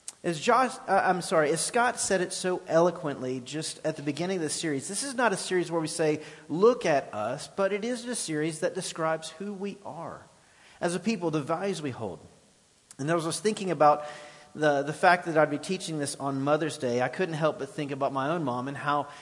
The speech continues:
how servanthood really defines her as a person. She valued both servanthood and togetherness. In fact, when I was a kid, my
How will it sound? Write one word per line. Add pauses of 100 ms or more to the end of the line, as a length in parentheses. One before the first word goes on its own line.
(140)
how
servanthood
really
defines
her (340)
as
a
person. (480)
She
valued
both
servanthood
and
togetherness.
In
fact,
when
I
was
a
kid,
my